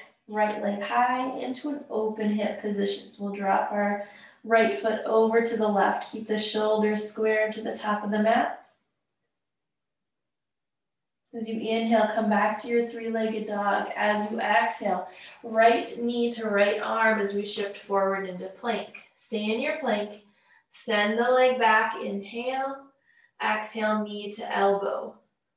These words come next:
So this can be done in a tabletop position as well.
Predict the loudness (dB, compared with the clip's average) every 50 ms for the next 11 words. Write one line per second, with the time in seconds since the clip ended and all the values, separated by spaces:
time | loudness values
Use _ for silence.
0 | _ _ -2 2 2 2 2 2 0 -2 -2 0 2 2 4 4 2 2 0 0
1 | -2 -2 -2 -4 -4 -4 -4 -4 -4 -4 0 0 2 2 0 -2 -6 -6 -4 -4
2 | -4 -4 -6 -8 -10 -10 -10 -8 -8 -6 -4 -2 0 2 2 2 0 -2 -4 -6
3 | -12